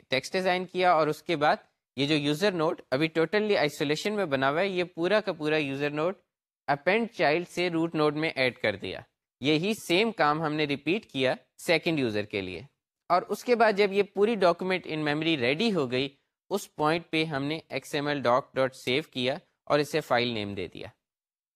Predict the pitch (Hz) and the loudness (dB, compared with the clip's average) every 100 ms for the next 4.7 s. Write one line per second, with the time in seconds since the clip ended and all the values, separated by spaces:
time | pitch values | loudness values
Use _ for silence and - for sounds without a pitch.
0 | _ _ _ _ 160 151 180 214 - 151 | _ _ _ _ -2 2 2 2 2 2
1 | 170 185 180 - _ - 208 - - 165 | 4 0 -2 -10 _ 0 0 0 -2 2
2 | 175 175 175 170 165 165 - 151 160 - | 2 0 0 0 2 -2 0 2 0 0
3 | 147 - 156 156 151 _ _ 139 147 165 | -4 -2 0 0 0 _ _ -6 -4 -4
4 | 156 151 - 135 131 135 143 | -2 -4 0 2 4 2 -4